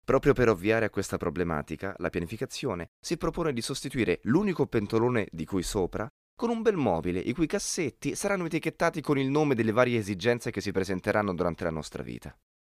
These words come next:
Ci sarà così lo scompartimento per lo studio, quello per la pensione,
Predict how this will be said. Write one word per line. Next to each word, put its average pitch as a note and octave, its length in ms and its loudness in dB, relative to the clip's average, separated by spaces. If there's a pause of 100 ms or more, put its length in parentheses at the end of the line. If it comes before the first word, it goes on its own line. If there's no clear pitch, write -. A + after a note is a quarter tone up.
(640)
Ci - 120 -2
sarà B2+ 180 2
così A#2+ 240 0
lo C#3 120 4
scompartimento G#2+ 720 -2
per F2+ 140 -2
lo F2+ 100 -2
studio, D#2 540 -6
quello G2 200 4
per E2+ 100 0
la D#2+ 60 2
pensione, D#2+ 640 -4